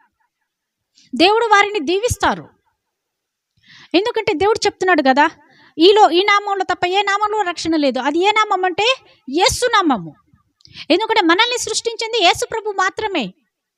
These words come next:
భూమి యందు కానీ ఆకాశం యందు కానీ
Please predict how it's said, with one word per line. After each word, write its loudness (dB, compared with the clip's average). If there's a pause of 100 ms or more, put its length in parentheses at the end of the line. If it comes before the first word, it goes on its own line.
(2000)
భూమి 4
యందు 0
కానీ 0
ఆకాశం -2
యందు -8
కానీ -2